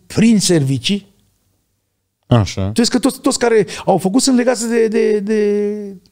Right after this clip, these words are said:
Speaker 1: de o
Speaker 2: Legați
Speaker 1: chestie asta.
Speaker 2: politic.
Speaker 1: Absolut.
Speaker 2: Păi și pe Iliescu nu l-au, nu l-au interesat niciodată banii.
Speaker 1: Iliescu,
Speaker 2: Care a fost treaba cu
Speaker 1: Iliescu,
Speaker 2: Iliescu?
Speaker 1: în primul rând, că n-are copii, n-are absolut nimic, că e un om destul de simplu din punctul ăsta de vedere, nu l-a interesat niciodată și, dar să știi că asta a fost un lucru prost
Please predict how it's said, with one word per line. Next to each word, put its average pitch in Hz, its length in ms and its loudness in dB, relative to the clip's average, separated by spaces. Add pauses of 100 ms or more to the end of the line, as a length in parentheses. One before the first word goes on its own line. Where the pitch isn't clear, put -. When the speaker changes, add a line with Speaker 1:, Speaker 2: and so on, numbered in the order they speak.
Speaker 1:
de 202 180 0
o - 20 4
Speaker 2:
Legați 196 180 2
Speaker 1:
chestie 156 180 2
asta. 156 120 2
Speaker 2:
politic. 123 280 -4
Speaker 1:
Absolut. 226 680 0 (500)
Speaker 2:
Păi 175 100 2
și - 100 -2
pe 196 140 4
Iliescu 214 380 0
nu 214 120 0
l-au, 208 320 0
nu 185 240 0
l-au 196 100 0
interesat 180 400 -2
niciodată 135 460 0
banii. 87 220 -6 (400)
Speaker 1:
Iliescu, 160 300 4
Speaker 2:
Care 247 160 2
a 226 60 0
fost 196 260 -2
treaba 175 220 0
cu - 60 -2
Speaker 1:
Iliescu, 180 180 2
Speaker 2:
Iliescu? 247 300 2
Speaker 1:
în 233 80 4
primul 220 260 0
rând, 220 120 -2
că - 80 0
n-are 220 240 0
copii, 185 360 0
n-are 190 200 2
absolut 180 320 0
nimic, 185 340 2
că 208 120 -2 (760)
e 170 40 0
un 175 200 2
om 190 100 2
destul 185 300 -2
de 180 100 0
simplu 165 320 0
din 160 140 0
punctul 160 260 -2
ăsta 147 120 0
de 151 60 0
vedere, 185 380 -2 (300)
nu 175 140 2
l-a 214 80 4
interesat 196 420 0
niciodată 208 480 0
și, 196 200 -2
dar 190 120 0
să 185 100 -2
știi 202 120 -4
că 233 60 -2
asta 208 120 0
a 214 40 -2
fost 208 160 -2
un 220 100 2
lucru 214 180 -2
prost 190 420 -2